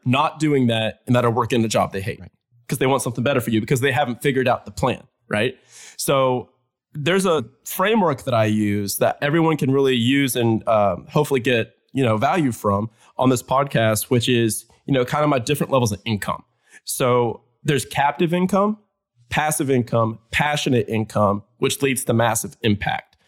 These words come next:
Speaker 1: So my goal right now, and the reason I do all these podcasts, and I do a podcast every day for the last four hundred seventy-nine days across thirty-three countries, it's because I wanna help a million people get to passionate income and massive impact. So captive income is when you're working your job.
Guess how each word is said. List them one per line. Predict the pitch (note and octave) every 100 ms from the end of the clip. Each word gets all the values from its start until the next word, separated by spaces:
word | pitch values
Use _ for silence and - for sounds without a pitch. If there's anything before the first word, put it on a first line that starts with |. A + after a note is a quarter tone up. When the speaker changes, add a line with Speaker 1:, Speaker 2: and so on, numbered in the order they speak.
| _ -
Speaker 1:
So | - D3
my | C3
goal | A#2+ F3 A3 D3+ C3+ C3+
right | - C3+ G#2+
now, | C#3+
and | C#3
the | B2
reason | D3 C3+
I |
do | C3+
all | C3
these | A#2+ -
podcasts, | - F2+ F#3 A#2 A#2+
and | A#2+
I | A#2
do | C#3
a | A#2
podcast | C3 C3 B2+ -
every | B2+ B2+
day | B2+ B2+
for | A2+
the | A2
last | A#2+ A#2 - -
four | C3
hundred | B2+ B2+ A2+
seventy-nine | - A2+ A#2 A2 G#2+
days | B2+ C3+
across | - A2 A2 -
thirty-three | B2+ A#2+ A2+ A2+
countries, | - G3+ B3 C#3+ A#2 A#2 - _ _ _ _ _
it's | -
because | F3 D3+
I |
wanna | D#3
help | D3+ C3
a |
million | C3+ E3 D3
people | D3 C#3+
get | C#3 C3
to | -
passionate | - E3 G#3 - C3 A#2
income | A#2+ A#2+ A#2+ A#2
and |
massive | A#2 A2+ A2+ G#2+
impact. | A2 A2+ G#2 -
So | - A2+
captive | - F#3 G3 C#3
income | B2 G#2+ G2 G2 D3 _ - -
is | - C#3
when | C3+
you're | B2+
working | B2 C3 C#3
your | C#3
job. | A#2+ F#2+ -